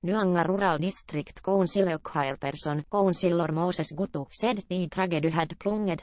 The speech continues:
the district in the morning. C L L R Gutu said most of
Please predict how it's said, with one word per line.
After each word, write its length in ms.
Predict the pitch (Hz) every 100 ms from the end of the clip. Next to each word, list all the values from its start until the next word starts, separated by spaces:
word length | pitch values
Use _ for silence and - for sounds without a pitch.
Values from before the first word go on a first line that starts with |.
| -
the 180 | 220
district 600 | 180 202 - - 151 - -
in 220 | 196 220
the 100 | 165
morning. 480 | 160 175 151 139 139
C 260 | - 202 196
L 180 | 143 139
L 200 | 143 139
R 180 | 143
Gutu 320 | 139 185 196 196
said 300 | - 170 180
most 420 | 190 208 - -
of 200 | 139 -